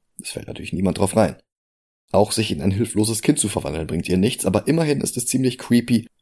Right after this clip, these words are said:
wenn sie immer noch in Gestalt des kleinen Mädchens dem Wärter androht, wenn sie erstmal aus der Zelle rauskommt, bringt sie ihn mit eigenen Händen um. Der Kontrast zwischen diesem unschuldigen Kind und dieser sehr direkten Drohung,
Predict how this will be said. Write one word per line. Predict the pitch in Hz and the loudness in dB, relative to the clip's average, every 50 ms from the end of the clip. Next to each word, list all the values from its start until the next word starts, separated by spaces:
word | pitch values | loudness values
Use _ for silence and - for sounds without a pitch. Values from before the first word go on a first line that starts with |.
| _ _ - | _ _ 2
wenn | - 107 104 | 2 2 4
sie | 113 | 4
immer | 101 - 143 | 2 2 2
noch | 135 120 - | 0 0 0
in | 117 | 2
Gestalt | 110 107 - - 104 110 - | 2 2 2 4 2 2 2
des | 104 - | 0 -4
kleinen | - 101 101 98 95 | 0 2 2 4 4
Mädchens | 98 95 98 98 - 107 104 - | 4 4 4 2 0 -2 0 2
dem | 98 95 90 | 0 2 2
Wärter | 92 92 92 - - - - | 2 2 2 0 -2 -2 0
androht, | 95 107 110 92 87 85 101 - - - | 0 0 0 0 0 0 0 0 0 0
wenn | 95 98 | 0 2
sie | 104 98 | 2 0
erstmal | - - - - 78 | 0 0 -2 -2 -2
aus | 64 - | -2 0
der | - 92 - | -2 -2 -2
Zelle | - 117 113 95 - | 0 0 0 0 0
rauskommt, | - 73 - - - - 85 87 92 - - - _ _ - | 0 -2 -2 -2 -2 -2 -2 -2 -4 -6 -12 -20 _ _ -6
bringt | - 95 190 190 - | -2 0 0 0 -2
sie | - | -4
ihn | - 98 95 | -2 0 0
mit | 92 90 - - | 0 0 0 0
eigenen | 82 80 87 90 87 87 | 0 0 0 0 -2 -2
Händen | 92 95 82 - - 98 - | -2 -4 -4 -4 -4 -6 -6
um. | - 80 82 - _ _ _ _ _ _ _ _ _ _ _ _ _ _ _ _ _ _ _ - | -6 -8 -8 -10 _ _ _ _ _ _ _ _ _ _ _ _ _ _ _ _ _ _ _ 0
Der | 98 95 | 0 2
Kontrast | - 113 104 - - 135 147 151 - - - - | 2 2 0 2 2 2 4 2 2 0 -2 -2
zwischen | - 107 104 - 104 | 0 0 2 2 2
diesem | 98 107 - | 2 2 0
unschuldigen | - 135 135 - 127 120 113 104 92 95 | 0 0 0 2 2 2 2 2 0 0
Kind | - - 131 143 156 156 - | 2 2 2 2 2 -2 0
und | - 101 95 - | 0 -2 0 0
dieser | 113 104 107 107 101 92 - - _ _ _ _ _ _ _ _ _ _ _ _ | 0 4 4 4 4 4 0 -8 _ _ _ _ _ _ _ _ _ _ _ _
sehr | - 104 98 101 120 127 | -2 2 6 6 6 6
direkten | 123 120 110 107 117 113 - 107 98 | 6 4 4 4 4 2 2 0 2
Drohung, | 92 - 101 104 110 107 107 104 107 | 4 6 6 8 8 8 6 2 -2